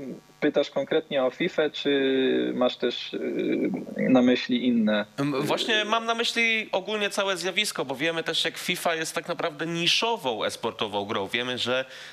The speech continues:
Speaker 2: te inne gry jak lol, jak, e, C S, ostatnio Valorant, gdzieś tam,
Speaker 1: Mhm.
Speaker 2: e, mają ogromną popularność i też właśnie chciałem zapytać,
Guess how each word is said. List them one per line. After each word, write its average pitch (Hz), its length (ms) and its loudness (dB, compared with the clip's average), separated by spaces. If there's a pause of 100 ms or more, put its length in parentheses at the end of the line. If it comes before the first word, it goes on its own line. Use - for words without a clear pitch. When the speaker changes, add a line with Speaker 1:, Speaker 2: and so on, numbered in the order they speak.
(100)
Speaker 2:
te 113 160 0
inne 127 280 -2
gry 127 240 -2
jak 101 300 -2
lol, 104 340 0
jak, 104 360 -2
e, 98 280 -2 (600)
C 107 280 0
S, 117 180 -4
ostatnio 98 420 -4
Valorant, 104 600 0 (300)
gdzieś 101 240 0
tam, 101 260 -2
Speaker 1:
Mhm. 101 180 0
Speaker 2:
e, - 40 2
mają 104 460 -2
ogromną 107 360 -4
popularność 110 840 -2
i 117 40 -10
też 131 200 -2
właśnie 135 260 -4
chciałem 139 280 -2
zapytać, 135 520 -4